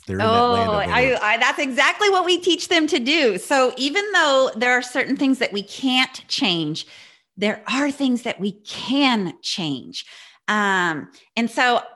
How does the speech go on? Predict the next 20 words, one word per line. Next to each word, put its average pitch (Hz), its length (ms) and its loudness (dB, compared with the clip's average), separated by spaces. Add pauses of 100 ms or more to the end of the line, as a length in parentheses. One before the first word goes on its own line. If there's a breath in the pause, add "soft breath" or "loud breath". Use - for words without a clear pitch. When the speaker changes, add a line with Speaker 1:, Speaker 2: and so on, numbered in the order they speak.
Speaker 2:
I 214 80 -8
think 285 220 -10
this 508 160 -2
is 302 120 -6
a 240 60 -2
great 226 200 2
opportunity 214 640 -4
t-, - 120 -14
for 220 140 -2
me 226 140 -2
to 220 160 -2
explain 214 580 -2
a - 80 -4
little 202 220 -2
bit 208 160 -2
more 196 100 0
about 190 220 -2
the 202 80 -6
happiness 175 520 -6
research. - 640 -10